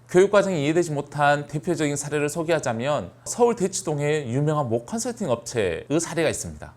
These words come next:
신소재 공학과 진학을 희망하는 친구의 음악교과 세특 내용으로 금관악기와 목관악기의 차이점 탐구 기재를 권장하였습니다. 음악교과 교육 과정의 교과 목적과 목표,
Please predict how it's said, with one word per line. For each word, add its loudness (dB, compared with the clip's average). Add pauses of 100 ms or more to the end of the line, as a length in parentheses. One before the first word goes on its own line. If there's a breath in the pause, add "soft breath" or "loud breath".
(160)
신소재 2
공학과 4
진학을 0
희망하는 -4
친구의 -2
음악교과 2
세특 -4
내용으로 0 (100)
금관악기와 2
목관악기의 -2
차이점 -6
탐구 -2
기재를 0
권장하였습니다. -2 (240)
음악교과 0
교육 0
과정의 0
교과 0
목적과 0
목표, -2